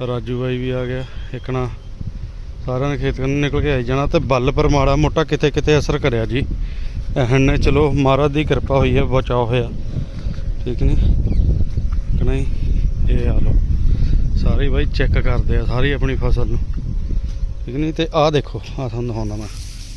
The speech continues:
ਇਹ ਆਹ ਦੇਖੋ ਜੀ, ਆਹ ਐਨ ਦੀ ਨਿਸ਼ਾਨੀ।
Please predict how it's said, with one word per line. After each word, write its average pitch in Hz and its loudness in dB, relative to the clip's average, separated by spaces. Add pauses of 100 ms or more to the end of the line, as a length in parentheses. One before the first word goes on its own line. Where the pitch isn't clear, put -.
(200)
ਇਹ 131 -12
ਆਹ 139 -8
ਦੇਖੋ 127 -12
ਜੀ, 117 -12 (1080)
ਆਹ 131 -10
ਐਨ 131 -10
ਦੀ 131 -12
ਨਿਸ਼ਾਨੀ। 123 -10